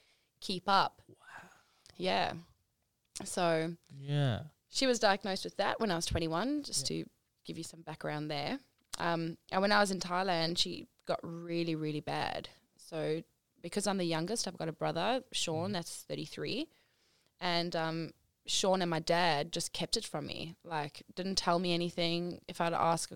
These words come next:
Speaker 1: when I'd phone home, "How's Mum doing?" "Yeah, good. She's, she's all cool."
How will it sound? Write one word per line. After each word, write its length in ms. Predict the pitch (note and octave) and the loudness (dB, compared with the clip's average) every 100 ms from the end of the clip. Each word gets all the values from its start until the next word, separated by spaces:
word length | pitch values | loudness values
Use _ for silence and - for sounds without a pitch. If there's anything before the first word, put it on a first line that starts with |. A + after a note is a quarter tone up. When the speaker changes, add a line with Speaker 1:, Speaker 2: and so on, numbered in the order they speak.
| - | -10
Speaker 1:
when 140 | E3+ | -4
I'd 160 | E3 D#3+ | -4 -4
phone 260 | - D#3 | -2 -2
home, 440 | E3 - E3 E3+ F3 | -2 0 0 0 0
"How's 300 | E3 E3 D#3+ | -2 -2 0
Mum 220 | D#3 E3 | 0 0
doing?" 460 | D#3+ D#3+ D#3+ E3 - | 0 2 2 0 -2
"Yeah, 140 | - | -4
good. 280 | A3+ - G#3 | -4 -6 -4
She's, 320 | - G3+ F#3+ - | -6 -6 -14 -14
she's 180 | G3 | -8
all 140 | F#3 F3+ | -6 -6
cool." 260 | F3+ F3+ | -8 -12